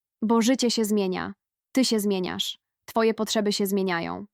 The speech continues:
Ta książka o samopomocy, która była ważna sześć miesięcy temu, może już nie mieć sensu teraz. Ten sprzęt fitness, którego przysięgłaś, że będziesz używać, może tylko zbierać kurz i sprawiać, że czujesz się winna. Ta dekoracja, którą kochałaś,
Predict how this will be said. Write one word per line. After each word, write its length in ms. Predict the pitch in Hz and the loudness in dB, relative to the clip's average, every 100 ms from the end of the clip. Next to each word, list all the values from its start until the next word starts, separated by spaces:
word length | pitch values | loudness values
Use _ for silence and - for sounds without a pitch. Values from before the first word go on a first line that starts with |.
| _ _ - | _ _ -4
Ta 100 | 254 | -2
książka 420 | - 302 - 311 | 2 0 0 -2
o 80 | 262 | 0
samopomocy, 680 | 269 262 247 240 247 - 247 | 2 2 2 2 0 -2 -4
która 260 | - 240 | 0 0
była 240 | 226 247 226 | 2 2 4
ważna 360 | 247 254 240 | 2 2 0
sześć 280 | 220 247 - | 0 -2 0
miesięcy 400 | 233 233 220 233 | -2 0 -2 -2
temu, 380 | 226 220 226 247 _ _ _ - | -2 0 0 -2 _ _ _ -2
może 240 | 226 240 240 | 2 4 4
już 160 | 226 | 2
nie 120 | 247 | 2
mieć 180 | 247 226 | 2 0
sensu 300 | - 226 214 | 0 0 0
teraz. 480 | 202 196 - - - _ _ _ - | 0 0 0 -4 -10 _ _ _ 0
Ten 180 | 240 | 2
sprzęt 380 | 233 - 262 254 | 2 2 0 0
fitness, 500 | - 269 - 233 220 | 0 -2 0 0 -2
którego 360 | - 240 226 220 | -2 -2 0 0
przysięgłaś, 640 | - 247 262 247 240 233 | 0 0 2 2 2 2
że 160 | 208 220 | 2 2
będziesz 320 | 233 226 - | 2 0 0
używać, 520 | 220 233 220 247 - - _ _ 226 | 0 2 2 -2 -4 -12 _ _ 2
może 220 | 240 247 | 4 4
tylko 260 | 269 262 | 0 0
zbierać 380 | 233 240 247 214 | 0 2 0 -2
kurz 320 | - 254 - | -4 -4 -2
i 60 | 233 | -4
sprawiać, 420 | - 240 240 233 | -2 0 2 0
że 100 | 226 | -2
czujesz 300 | 220 240 240 | -2 0 0
się 160 | - 247 | 0 0
winna. 480 | 247 220 196 - 220 _ _ _ - | 2 2 0 -4 -6 _ _ _ 0
Ta 100 | 240 | 2
dekoracja, 560 | 262 254 262 302 277 | 4 4 2 2 0
którą 320 | 254 254 240 | -2 -2 0
kochałaś, 600 | 233 226 247 247 247 - | 0 -2 0 2 2 -2